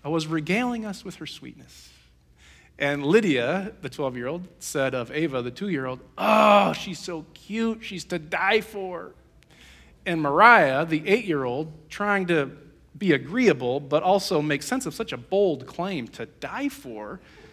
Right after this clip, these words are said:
said, "Yeah, that's right, Daddy. If she were sick, you would take the sickness for her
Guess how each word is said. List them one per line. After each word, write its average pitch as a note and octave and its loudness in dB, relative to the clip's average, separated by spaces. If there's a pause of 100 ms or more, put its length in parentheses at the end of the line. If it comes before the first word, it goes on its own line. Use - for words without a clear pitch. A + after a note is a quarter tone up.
(160)
said, F3+ 0
"Yeah, C#4+ 4
that's G#3+ 4
right, C#4+ 0
Daddy. C#3+ -4 (500)
If F#3+ 2
she D#4+ 4
were A#3+ 6
sick, - 2
you C4+ 6
would C4+ 2
take A#3+ 2
the G3+ -4
sickness - -2
for D4+ 4
her F3 0